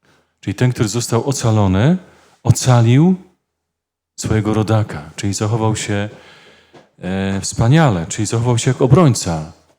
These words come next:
jak ten, który ma uratować nie tylko jednego Żyda, ale uratować cały naród od nieszczęścia, zagłady,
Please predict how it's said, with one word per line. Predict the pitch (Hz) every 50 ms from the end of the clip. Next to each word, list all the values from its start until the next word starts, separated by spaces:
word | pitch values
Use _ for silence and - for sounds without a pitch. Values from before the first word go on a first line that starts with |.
| _ _ _ _ _ _ _ _ _ _ _
jak | 85 92 95 95 87 - - - - -
ten, | - 113 117 123
który | - - 127 120 123 120
ma | 113 117 120 127
uratować | - 135 131 135 127 - - 156 139 110 90 80 78 80 - - - - - _ _ _ _ _ _ _ _ _ _ _ _ -
nie | 113 98
tylko | - 170 156 - 123
jednego | 110 98 92 - 123 117 101 95 92
Żyda, | - - 117 - - 87 78 76 78 - _ _ _ _ _ _ _ _ _ _ _ _ _ _ _ _ _ _ _ _ _ _ _ _ _ _ _ - 87
ale | 87 87 87 95
uratować | - 117 98 127 101 - - 127 120 104 98 - -
cały | - - - 127 131 127 123
naród | 107 113 127 127 113 - 76 73 76 - - -
od | 107 95 -
nieszczęścia, | 104 101 - - - 113 113 110 104 - - - 82 73 65 - - _ _ _ _ _ _ _ _ -
zagłady, | - 98 95 - - 107 123 117 85 80 76 76 76